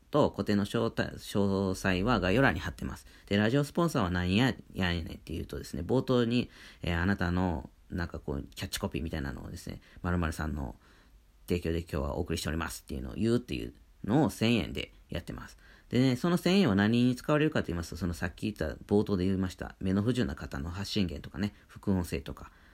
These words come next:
そういうのを作るためとかに全額充填しようと思ってて、で、最近ですね、この僕、なんていうの、iPhoneの付属のマイク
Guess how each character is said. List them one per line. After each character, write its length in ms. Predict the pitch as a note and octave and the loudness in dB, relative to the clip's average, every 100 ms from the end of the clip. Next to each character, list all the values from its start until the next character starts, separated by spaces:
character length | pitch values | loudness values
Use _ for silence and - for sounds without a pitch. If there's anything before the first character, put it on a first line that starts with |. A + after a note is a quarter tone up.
| - | -16
そ 140 | - G2+ | -2 0
う 40 | |
い 40 | |
う 20 | F#2 | 2
の 120 | D#2+ | 0
を 40 | |
作 200 | - - | -4 -2
る 100 | F2 | 0
た 100 | A#2 | 0
め 220 | A2+ F2+ E2+ - | 0 0 -4 -8
と 100 | F#2+ | -2
か 140 | F#2+ | 2
に 300 | G#2+ F#3 - - | 4 2 0 0
全 180 | A2+ | 4
額 240 | G2+ G2 F2+ | 4 2 2
充 140 | G2 | 2
填 160 | G2 F2+ | 2 0
し 80 | F#2 | -2
よ 60 | |
う 40 | E2+ | -2
と 100 | C#2+ | -2
思 100 | D2+ | -4
っ 40 | |
て 100 | C#2 | -8
て、 300 | - G2+ C#2 - - - | -4 -2 -2 -8 -20 -6
で、 80 | G2+ | -2
最 220 | - D3+ | 2 2
近 120 | D3 | 2
で 60 | F2+ | 0
す 120 | - | -2
ね、 240 | D#2+ - - | -6 -6 -10
こ 120 | - G2 | -4 0
の 240 | F2+ F2 - _ | 0 -4 -10 _
僕、 460 | - F2+ F2+ E2+ - - _ _ _ - | -6 -2 0 -2 -4 -14 _ _ _ -6
な 140 | F2 | -4
ん 20 | F#2 | -2
て 100 | - | -2
い 40 | |
う 20 | |
の、 60 | - | 0
iPhone 460 | E3 G3 D3 F2+ | 4 4 4 2
の 280 | D#2 D#2+ - | 0 -2 -4
付 140 | - A2+ | -4 0
属 260 | B2 B2+ | 0 2
の 300 | D3 D#3+ D3 - | 2 2 -2 -2
マ 180 | B2+ D3 | 2 4
イ 80 | E3 | 2
ク 480 | - C#3 D3+ D3 | -2 0 2 2